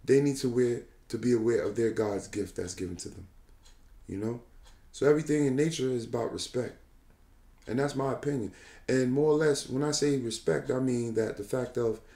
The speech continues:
not trying to force others to <clears throat> adapt to our circumstances, but to respect the circumstances that we both are in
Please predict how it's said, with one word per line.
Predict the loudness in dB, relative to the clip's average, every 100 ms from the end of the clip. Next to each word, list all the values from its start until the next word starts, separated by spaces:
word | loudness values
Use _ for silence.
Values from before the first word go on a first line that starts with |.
| -16 -6
not | -6 -4
trying | -4 -4
to | -6
force | -4 -4 -4 -4
others | -2 -2 -6 -12 -20 -20 -20 -20 -20 -20 -8
to | -4 -2 -4 -12 -20 -20 -20 -18 -14
<clears throat> | -4 -4 -4 -4
adapt | 0 0 0 -4
to | -8 -2
our | 0 0
circumstances, | -2 -6 -8 -6 -6 -8 -10 -14 -20 -20 -20 -18 -10
but | -4
to | -4
respect | -2 -2 2 2
the | 0
circumstances | -2 -2 -4 -4 -4 -4 -6 -4
that | -4 -4
we | -6
both | 2 2 2
are | -4 -6
in | -6 -10